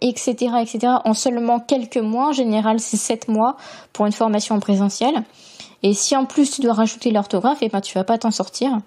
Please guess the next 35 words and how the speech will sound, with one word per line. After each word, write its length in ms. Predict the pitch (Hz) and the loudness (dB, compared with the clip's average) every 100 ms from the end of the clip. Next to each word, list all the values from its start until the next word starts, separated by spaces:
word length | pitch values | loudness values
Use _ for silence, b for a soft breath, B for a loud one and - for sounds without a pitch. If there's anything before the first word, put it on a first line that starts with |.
| _ b b b b _ _ _ _ _ - | _ b b b b _ _ _ _ _ -12
Ce 140 | - 233 | -4 -4
sera 220 | - 226 | 0 -2
trop 320 | - - 339 | -4 -2 -2
de 80 | 330 | 2
choses 240 | 311 277 | 0 2
à 40 | 262 | 0
assimiler 540 | 240 - 247 240 247 | -2 -2 0 2 0
pour 220 | 254 220 | -2 -8
ton 160 | - 214 | -2 0
cerveau 480 | 220 202 208 262 285 | 0 0 0 0 0
et 60 | |
il 60 | 220 | 0
y 40 | |
aura 160 | 202 196 | 2 0
forcément 520 | - 240 - 240 240 | -2 -4 -2 -2 2
des 100 | 214 | 2
connaissances 720 | 214 208 202 220 220 214 - B B B B - | 2 0 0 0 0 0 -2 B B B B -6
qui 140 | 220 | -2
vont 140 | 202 | 0
pas 180 | 202 254 | 0 0
rentrer 580 | 233 220 214 - 262 294 - | 0 -2 -2 -2 0 -2 0
ou 120 | 220 | 2
alors 260 | 202 226 - | 2 0 -2
tu 160 | - | -2
vas 100 | 202 | 0
tout 200 | 196 - | -2 -2
mélanger. 560 | 233 220 214 196 180 196 B B B B B - | 0 2 2 0 -2 -8 B B B B B -12
Tu 140 | - | -2
vas 100 | 196 | 0
mélanger 420 | 202 214 214 214 | 2 2 2 2
plusieurs, 460 | 226 208 202 208 202 | 0 0 2 2 2
euh, 420 | 196 180 180 180 | 2 2 2 0
domaines 520 | 175 196 202 233 240 | 0 2 2 2 2
et, 200 | 208 190 | 2 2
euh, 360 | 185 175 175 | 2 0 -2